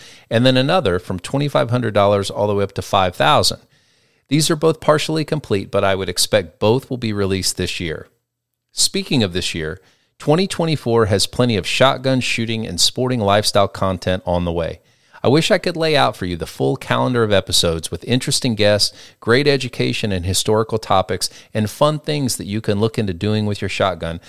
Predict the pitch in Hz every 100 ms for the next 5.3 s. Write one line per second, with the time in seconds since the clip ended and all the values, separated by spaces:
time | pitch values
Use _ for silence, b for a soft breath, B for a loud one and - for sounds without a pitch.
0 | B B - 139 156 151 151 147 147 127
1 | 107 - 98 87 80 73 82 _ _ _
2 | _ - 117 127 202 - 80 80 - 92
3 | 101 95 95 151 - 147 131 117 113 113
4 | 98 - 107 95 90 - 104 110 101 85
5 | 80 71 -